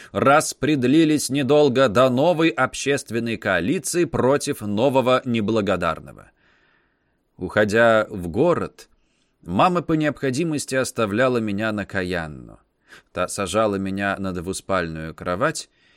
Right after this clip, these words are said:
и я пересыпал из банки в банку разноцветные пуговицы. Восхищалась. «Ну, опять ни одной не съел». Я любил шить, сшивать листочки бумаги.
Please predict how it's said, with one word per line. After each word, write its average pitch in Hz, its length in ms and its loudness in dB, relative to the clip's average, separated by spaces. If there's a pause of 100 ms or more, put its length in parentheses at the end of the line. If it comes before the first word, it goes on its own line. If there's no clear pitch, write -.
(180)
и 98 100 0
я 190 140 2
пересыпал 175 680 0
из 127 140 0
банки 143 400 0
в 107 100 -4
банку 123 440 0
разноцветные 101 840 -6
пуговицы. - 720 -14 (280)
Восхищалась. - 1120 -6
«Ну, 269 420 -8 (160)
опять 160 840 2
ни 147 120 -6
одной 110 560 -2
не 101 180 -14
съел». 58 580 -16 (800)
Я 98 160 2
любил 95 400 -2
шить, - 520 -10 (100)
сшивать 104 580 -4
листочки 85 600 -10
бумаги. 69 480 -14